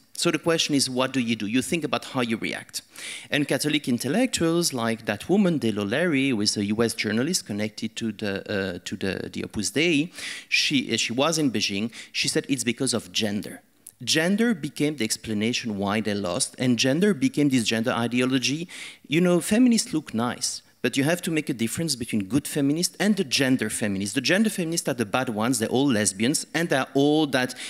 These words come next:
impose their things at the United Nations. So one thing, it's a framework to understand what happened. The second thing, it's a strategy of action.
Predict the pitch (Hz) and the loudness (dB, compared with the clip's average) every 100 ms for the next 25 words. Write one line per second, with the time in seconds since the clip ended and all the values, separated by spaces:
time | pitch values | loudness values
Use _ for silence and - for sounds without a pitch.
0 | - - 135 127 135 120 107 104 120 104 | -8 0 2 4 2 4 0 -2 0 -2
1 | - 117 101 104 95 104 98 95 - - | 0 -2 -2 -2 -2 -4 -6 -2 -4 -4
2 | - - - - - - - 175 156 180 | -12 -14 -18 -16 -16 -8 0 0 2 0
3 | 214 233 214 185 - 151 - - 120 117 | 2 2 2 0 -2 -2 -4 -2 0 0
4 | 92 92 92 - 127 117 117 - 156 135 | -2 -6 -8 -2 2 4 2 0 -2 -2
5 | - 98 - - - - - - 180 185 | -2 -6 -8 -14 -16 -4 -2 2 2 2
6 | 180 196 - 143 - - 143 135 139 156 | 2 2 2 0 0 -2 -2 0 0 2
7 | 131 110 - - 196 294 | 2 0 0 0 0 0